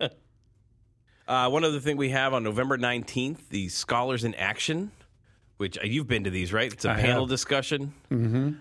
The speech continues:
Speaker 1: Uh, it's gonna be in Midtown Whitehall, room one twenty-seven at five thirty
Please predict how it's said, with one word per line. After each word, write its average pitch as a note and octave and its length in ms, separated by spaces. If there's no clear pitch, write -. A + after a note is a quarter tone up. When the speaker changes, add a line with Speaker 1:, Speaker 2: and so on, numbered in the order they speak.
Speaker 1:
Uh, F#2+ 300
it's F#2 140
gonna A#2+ 120
be G#2+ 200
in G2 200
Midtown C#3 560
Whitehall, B2+ 560
room A2 160
one A2 160
twenty-seven A#2 560
at F#2+ 100
five A2+ 420
thirty F#2+ 520